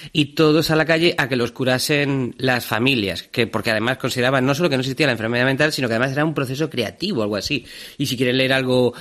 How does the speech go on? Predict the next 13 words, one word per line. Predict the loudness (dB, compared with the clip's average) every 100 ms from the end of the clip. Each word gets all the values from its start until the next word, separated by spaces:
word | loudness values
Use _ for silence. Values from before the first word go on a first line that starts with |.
| -6
realmente | 0 2 2 0 2 2
aberrante, | 2 2 0 -2
pues | 0
léanse | 2 2 2 0
El | 2
mito | 2 2
de | 0
la | 0
enfermedad | -2 -2 0
mental | -2 -2 0 0
de | -2
Thomas | -4 -4 -4 -6
Szasz. | -4 -4 -4 -8